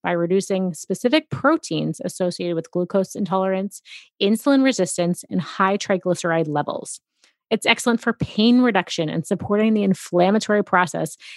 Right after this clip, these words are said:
and often associated poor circulation. There are certain light waves that can reverse the effects of aging on our skin, as well as heal and repair other areas of our body, such as our brain, our muscles, our gut, even wounds and injuries.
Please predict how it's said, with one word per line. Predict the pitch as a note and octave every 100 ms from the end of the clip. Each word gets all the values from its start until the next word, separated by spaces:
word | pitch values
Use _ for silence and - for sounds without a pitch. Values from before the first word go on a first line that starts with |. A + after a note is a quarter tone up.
| -
and | A3
often | A#3+ C4 D#4
associated | C#4 A3 G3+ - G3 G3 F3
poor | - F#3+
circulation. | F#3 F#3 F3 E3+ - - - - - _ _ _ _ _ _
There | A3
are |
certain | A3 C4 A3+ G#3+
light | F#3+ G3+
waves | G3+ G3
that | G3 F#3+
can | G3
reverse | F3 E3+ F3 A3 A3
the | A3
effects | G3 F3+ E3+
of | E3+ - _
aging | E3+ F#3 G3 F#3+
on | E3+
our | D3+
skin, | E3+ - - F3 A3 D#4 D#4 - - -
as | G3+
well | G#3+
as | G#3
heal | - - B3+ C#4
and | C4
repair | C4+ B3 A3+ G3+ -
other | F#3+ A3+
areas | - G3 G3 F#3+
of | E3
our | E3
body, | D#3 D3+ D3
such | D#3 - D#3
as | D#3+
our | D3+
brain, | D3+ E3 F3 F3 F#3 - - -
our | E3
muscles, | D#3 E3+ - A#3 B3 - -
our | D#3 D#3 _ _
gut, | C#4+ D4+ - - - _ -
even | C4 C4+ G#3
wounds | F#3+ A#3 A#3+ A3+
and | F3 -
injuries. | E3+ D#3 - - -